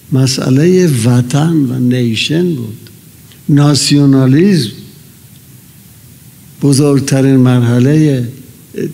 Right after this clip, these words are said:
اجتماع بشری به وجود، اه، شمرده می‌شد. خصوصاً مفهوم وطن وجود نداشت قبلاً.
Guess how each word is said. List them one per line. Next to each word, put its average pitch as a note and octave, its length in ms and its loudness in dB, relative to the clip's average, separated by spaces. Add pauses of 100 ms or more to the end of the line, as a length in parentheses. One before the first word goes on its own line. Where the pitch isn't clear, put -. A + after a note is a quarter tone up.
اجتماع B2 680 -2
بشری A2 640 -8 (500)
به B2 80 -2
وجود، G#2+ 500 -4
اه، A#2+ 180 -2 (1700)
شمرده A2+ 520 0
می‌شد. G#2 420 -6 (1900)
خصوصاً D#3 500 0
مفهوم D3+ 880 2
وطن D#3 600 -2 (2750)
وجود F#3+ 600 0
نداشت C3+ 560 -2
قبلاً. A#2 460 -6